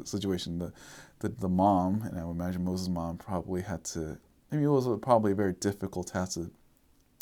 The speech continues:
put a baby in a basket and not know what's gonna happen. I mean,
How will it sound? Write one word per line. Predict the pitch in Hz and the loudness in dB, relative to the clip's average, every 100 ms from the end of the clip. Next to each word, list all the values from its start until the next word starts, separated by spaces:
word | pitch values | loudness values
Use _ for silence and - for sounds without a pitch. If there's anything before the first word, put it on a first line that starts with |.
| - | -4
put | 180 | 0
a | 131 | 0
baby | - 80 98 95 80 78 - | 0 0 2 2 0 -4 -4
in | 82 | -4
a | |
basket | 73 78 90 - 85 - | -2 -2 0 -2 -6 -8
and | 76 80 | -8 -4
not | 85 | -4
know | 78 82 | -4 -6
what's | 78 - | -6 -8
gonna | 82 | -8
happen. | 95 87 - 69 | -4 -6 -6 -10
I | 73 | -8
mean, | 65 | -10